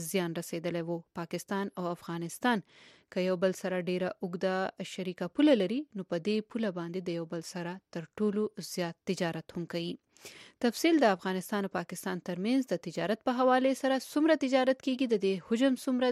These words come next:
دی، تاوانونه څومره رسي چې هر کله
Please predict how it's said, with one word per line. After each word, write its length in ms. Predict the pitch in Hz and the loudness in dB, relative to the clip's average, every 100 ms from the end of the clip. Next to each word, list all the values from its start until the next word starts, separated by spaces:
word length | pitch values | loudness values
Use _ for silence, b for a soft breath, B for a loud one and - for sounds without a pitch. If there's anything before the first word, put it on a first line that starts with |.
| 240 | 2
دی، 120 | 240 240 180 - - | 2 0 -4 -6 -4
تاوانونه 520 | 185 185 208 311 226 - _ - - 170 170 - | -2 2 8 8 8 2 _ -18 -12 -8 -8 -4
څومره 260 | 196 190 190 | -2 0 0
رسي 300 | 185 208 196 | -2 -4 -6
چې 380 | - 170 - 185 233 | -8 -10 -10 -2 0
هر 140 | 254 | 2
کله 160 | 190 | 0